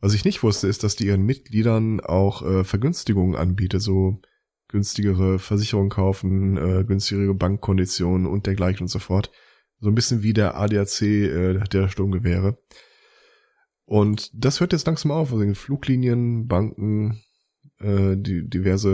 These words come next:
äh, Kaufhaus, äh, Ketten, äh, reißen sich da jetzt quasi los von diesem Verein. Nach dem Motto, wir wollen mit dieser Bagage einfach nichts mehr damit zu haben.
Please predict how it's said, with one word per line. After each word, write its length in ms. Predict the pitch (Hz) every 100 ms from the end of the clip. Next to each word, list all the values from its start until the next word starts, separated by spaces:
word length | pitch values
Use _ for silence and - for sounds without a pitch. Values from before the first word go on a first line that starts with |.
| 92
äh, 1900 | 82 90 92 92 90 - 101 - - - - _ _ _ _ _ _ _ - -
Kaufhaus, 640 | - 101 - 101 95 - -
äh, 260 | 95 95
Ketten, 600 | - 104 104 98 95 95 - _ _ _ _ _ _ _ _ _
äh, 360 | 95 95 92 90 95 101 -
reißen 400 | - 85 98 104
sich 100 | 95
da 80 | 92
jetzt 180 | 90 -
quasi 280 | 90 95
los 340 | 92 95 98 -
von 200 | - 85
diesem 200 | 98 98
Verein. 460 | - 64 76 98 - _ _ _
Nach 720 | - - _ _ _ _ _ -
dem 100 | 92
Motto, 180 | 90 95
wir 160 | 95
wollen 140 | 95 95
mit 80 |
dieser 260 | 98 98 92
Bagage 480 | 92 92 71 90 -
einfach 220 | 98 82
nichts 240 | 87 -
mehr 80 | 90
damit 180 | 90 107
zu 160 | - 64
haben. 240 | - 113